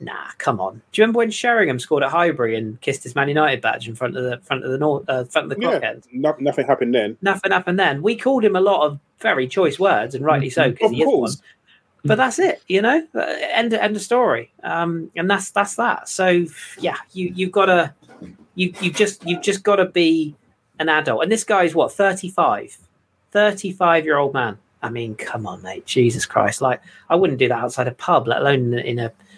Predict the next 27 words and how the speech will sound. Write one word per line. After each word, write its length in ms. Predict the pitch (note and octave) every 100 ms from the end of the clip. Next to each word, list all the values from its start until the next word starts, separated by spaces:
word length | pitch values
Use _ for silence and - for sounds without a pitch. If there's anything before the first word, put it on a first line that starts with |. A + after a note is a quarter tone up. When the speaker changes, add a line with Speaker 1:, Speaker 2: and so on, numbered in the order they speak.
| -
Speaker 1:
sports 480 | - - D#3 C#3+ -
arena 300 | B2 A#2+ A#2+
where 200 | C3 B2+
there's 240 | C3 B2
thousands 580 | - C#3+ C3+ B2+ B2+ A#2
of 100 | -
cameras. 580 | C#3+ A2+ G#2 - - - - - -
Absolute 500 | - - - C#3 B2
idiot. 380 | B2+ A#2+ G#2 - _ _
Speaker 2:
It 140 | F#3+ F#3+
Speaker 1:
And, 120 | -
Speaker 2:
is. 80 | A#2+
Speaker 1:
and 280 | C3 B2 A#2+ -
Richarlison 540 | B2+ C#3+ B2 A#2 A#2 A2+
is 220 | G#2+ -
completely 520 | - A#2+ D3+ B2+ A#2
at 80 | -
fault 280 | B2 A2 -
for, 140 | A#2
for 220 | - C3+
cau-, 420 | B2 - A#3 B3+ - - -
I 140 | B3+
think 240 | B3+ D3+
he 100 | D3
causes 500 | F#3 - C#4+ D4 B2+
that, 200 | A#2+ - - _ _ -
personally. 520 | C#3+ C3+ A2 B2+ F#3